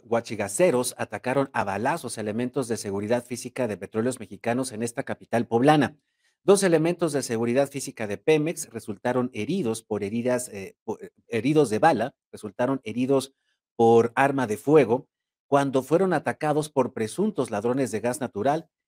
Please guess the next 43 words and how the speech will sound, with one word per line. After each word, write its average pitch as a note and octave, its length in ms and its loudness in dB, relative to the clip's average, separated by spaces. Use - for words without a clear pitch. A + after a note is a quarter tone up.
en C3 180 -4
ductos D3+ 540 -2
de G#2+ 80 -4
la G2+ 80 -2
empresa A#2 600 -2
paraestatal. G#2 800 0
Al B2+ 140 0
atender C3 400 0
un C#3+ 80 2
reporte C#3 480 2
por A#2+ 160 0
una B2+ 200 0
toma B2 280 0
clandestina A#2 880 -4
en G#2 140 -14
la G2 80 -12
Junta A#2+ 340 -4
Auxiliar G#2+ 420 -2
de G#2 120 -4
Xonacatepec, C#3+ 840 0
al G#2 180 -6
norte B2+ 260 0
de B2 60 2
esta A#2 160 -6
capital G#2+ 400 -2
poblana, D3+ 500 2
los C#3 200 2
trabajadores B2+ 540 2
de A2+ 100 2
Pemex B2+ 380 0
fueron B2+ 260 -2
atacados A#2+ 500 -2
por A#2 160 -2
un B2+ 80 0
grupo B2+ 260 0
de G#2+ 120 0
presuntos C3+ 600 -2
huachigaceros A2 720 0
que - 140 -10
operan A#2 500 -2
en A#2+ 160 -4
el B2 160 2
área. D#3 320 4